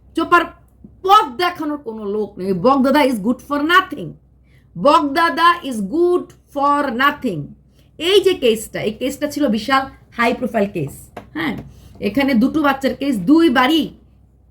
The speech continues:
মানে একদম জাদ্রাল পার্টি। আর দুটো বাচ্চাই দা-, থাকতো ঠাকুমা দাদুর কাছে। এবং এখানেও সেই বিয়ের, আহ, পরে, after marriage, দু বাচ্চা হওয়ার পর, আহ, মহিলা নাকি অন্য একজন পুরুষের সাথে লিপ্ত হয়ে গেছিলেন। তারপর সেই কারণে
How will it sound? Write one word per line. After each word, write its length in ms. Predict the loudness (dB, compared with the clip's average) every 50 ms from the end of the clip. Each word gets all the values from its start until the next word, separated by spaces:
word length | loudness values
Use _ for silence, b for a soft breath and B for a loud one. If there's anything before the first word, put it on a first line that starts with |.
| _ _ -6
মানে 140 | -4 -2 0
একদম 400 | 0 -2 0 0 0 0 2 4
জাদ্রাল 420 | 4 4 4 4 2 0 0 0
পার্টি। 440 | 0 -2 -4 -6 -6 -10 -12 -14 -16 -18 b b b b b b _
আর 80 | -10 -2
দুটো 280 | 0 2 2 4 4
বাচ্চাই 420 | 2 2 2 0 0 0 0 0 2
দা-, 260 | 0 -2 -4 -4 -4
থাকতো 580 | -4 -4 -6 -6 -6 -4 -4 -4 -4 -6 -10 -8 -6
ঠাকুমা 300 | -6 -4 -2 0 0 0
দাদুর 180 | 0 0 -2
কাছে। 380 | -2 -4 -4 -4 -6 -8 -10 -12 -16 b b b b b b -6
এবং 380 | -2 -2 0 0 0 0 -2 -4 -4
এখানেও 640 | -2 -2 0 2 0 0 2 2 2 2 0 -2 -6
সেই 360 | -4 -2 0 0 0 0 -2
বিয়ের, 360 | 0 0 2 2 2 2 0
আহ, 400 | 0 -4 -8 -6 -6 -4 -4 -4 -6 -4
পরে, 280 | -2 0 0 0 0 -2
after 300 | -4 -6 -6 -6 -4 -4
marriage, 240 | -2 -2 -2 -2
দু 100 | -2 0
বাচ্চা 240 | 0 -2 -2 -2 0
হওয়ার 220 | 0 0 0 0 -2
পর, 240 | -2 0 0 0
আহ, 640 | -2 -4 -10 -20 -20 -20 -20 -20 -14 -10 -6 -4 -2
মহিলা 340 | 0 2 4 4 4 2 2
নাকি 340 | 0 -2 -2 -2 -4 -4 -4 -6 -14 -20 -20 -10
অন্য 260 | -6 -4 -4 -2 -2 -2
একজন 140 | -4 -4
পুরুষের 360 | -4 -4 -4 -4 -4 -4 -4 -6
সাথে 220 | -4 -6 -8 -8 -10 -16 -20 -20 _ -2
লিপ্ত 320 | 0 0 0 0 0 0
হয়ে 120 | 0 2 2
গেছিলেন। 340 | 0 -4 -6 -6 -8 -8 -8 -6
তারপর 380 | -4 -4 -4 -4 -4 -6 -6 -6 B B B B B B B -14 -6
সেই 240 | 0 2 2 2
কারণে 440 | 2 2 0 0 0 0 -2 -2 -4